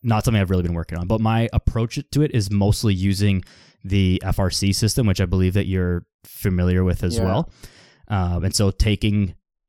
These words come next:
Speaker 1: stretches or the body into a position and using the muscles or the tendons, putting them into an end range of motion, and then putting some force through that range of motion. That way we can kind of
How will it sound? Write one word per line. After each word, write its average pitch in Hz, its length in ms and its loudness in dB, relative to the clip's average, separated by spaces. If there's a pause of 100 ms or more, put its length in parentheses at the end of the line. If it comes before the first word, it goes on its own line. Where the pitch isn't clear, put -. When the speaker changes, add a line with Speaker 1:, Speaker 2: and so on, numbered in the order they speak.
(100)
Speaker 1:
stretches 101 540 0
or 92 200 2
the 92 80 0
body 92 400 0
into 90 320 -2
a 87 160 -2
position 90 800 -2
and 87 320 -2
using 95 300 2
the 92 80 0
muscles 92 300 -2
or 92 40 0
the 90 80 0
tendons, 90 320 -2
putting 98 180 0
them 98 80 0
into 95 160 -2
an 87 140 -2
end 101 160 0
range 90 200 0
of 85 80 -8
motion, 90 360 -2
and 82 80 -6
then 85 100 -4
putting 90 220 0
some 90 160 -6
force - 500 -4 (400)
through 104 400 0
that 90 380 -6 (520)
range 95 380 -2
of 85 100 -6
motion. 87 420 0
That 85 160 -6
way 85 120 -2
we 85 160 -4
can 87 160 -6
kind 87 160 -4
of 80 100 -10